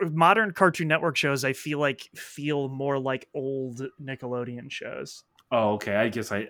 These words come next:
Speaker 2: I, I'm just remembering from
Speaker 1: Where they're just,
Speaker 2: Mm-hmm.
Speaker 1: like, fucking weird.
Speaker 2: Mm.
Speaker 1: Like cat dog level shit, where you're like, "This is kinda creepy, actually."
Speaker 2: Yeah, I, I, yeah, I, yeah. That, now that I think about it, Nickelodeon did have some weird shows in the nineties.
Speaker 1: Sure did.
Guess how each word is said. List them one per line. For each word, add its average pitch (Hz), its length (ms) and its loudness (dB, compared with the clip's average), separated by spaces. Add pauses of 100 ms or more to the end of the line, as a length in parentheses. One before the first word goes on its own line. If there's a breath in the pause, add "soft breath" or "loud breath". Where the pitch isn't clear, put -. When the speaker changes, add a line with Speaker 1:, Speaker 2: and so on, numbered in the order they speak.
Speaker 2:
I, 120 180 4
I'm 143 260 6
just 123 160 -2
remembering 101 340 -2
from - 160 -6
Speaker 1:
Where 147 180 6
they're 147 160 6
just, 156 300 2
Speaker 2:
Mm-hmm. 160 80 2
Speaker 1:
like, 143 300 4
fucking 131 680 0
weird. 117 480 -10 (560)
Speaker 2:
Mm. 92 260 -6
Speaker 1:
Like 113 180 -12
cat 143 320 4
dog 120 360 -4
level 110 260 -8
shit, 117 400 -8
where 127 140 -10
you're 120 140 -6
like, 113 300 -8 (200)
"This 185 160 -2
is 220 80 -2
kinda 165 260 0
creepy, 135 420 -6
actually." 123 560 -10 (1200 soft breath)
Speaker 2:
Yeah, 143 220 4
I, 151 260 2
I, 143 60 -6 (200 loud breath)
yeah, 92 280 -8 (480 soft breath)
I, 101 340 -8 (280)
yeah. 165 200 -12
That, 180 160 -10 (580 loud breath)
now 202 180 12
that 233 140 8
I 202 60 10
think 170 200 2
about 131 280 8
it, 123 100 2
Nickelodeon 123 480 0
did 110 140 -4
have 107 120 -2
some 101 220 -4
weird 95 240 -4
shows 92 300 -8
in 87 120 -6
the 87 60 -6
nineties. 82 600 -8
Speaker 1:
Sure 185 300 2
did. 113 360 -4